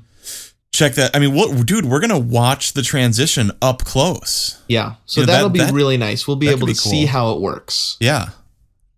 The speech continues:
Speaker 2: A lot of, a lot of waves of that working.
Speaker 1: Yep.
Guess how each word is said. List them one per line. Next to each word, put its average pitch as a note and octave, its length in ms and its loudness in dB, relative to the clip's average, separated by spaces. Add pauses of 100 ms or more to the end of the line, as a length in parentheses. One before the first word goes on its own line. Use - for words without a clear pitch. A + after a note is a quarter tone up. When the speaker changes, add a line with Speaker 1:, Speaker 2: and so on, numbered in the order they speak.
(140)
Speaker 2:
A G#2+ 80 0
lot B2 280 4
of, B2+ 120 -4
a B2+ 60 0
lot C3+ 240 4
of C3 80 0
waves A#2+ 640 0 (120)
of B2 200 0
that B2 260 -6
working. A2+ 440 -4
Speaker 1:
Yep. - 200 -8